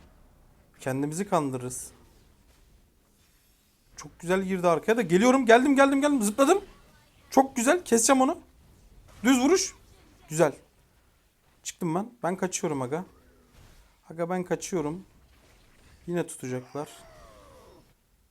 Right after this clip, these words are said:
Nox. Canımı fullleyeyim geleceğim sana da. Öldü sanırım. Geldim ama. Bunu keseyim. Çıkacak lord'u almamız lazım. O lord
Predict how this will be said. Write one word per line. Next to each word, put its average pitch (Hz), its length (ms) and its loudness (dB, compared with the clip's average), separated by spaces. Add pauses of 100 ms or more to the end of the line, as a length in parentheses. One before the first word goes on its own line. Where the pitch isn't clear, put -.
(680)
Nox. 160 200 -8 (2250)
Canımı 147 260 -8
fullleyeyim 156 380 -10
geleceğim 143 320 -6
sana 160 280 -10
da. 147 140 -10 (720)
Öldü 131 200 -12
sanırım. 123 420 -16 (1400)
Geldim 139 300 -12
ama. 170 280 -8 (840)
Bunu 175 100 -4
keseyim. 185 440 -12 (4000)
Çıkacak 160 500 -4
lord'u 180 280 -2
almamız 156 480 -4
lazım. 131 380 -6
O 127 120 -10
lord 143 220 -10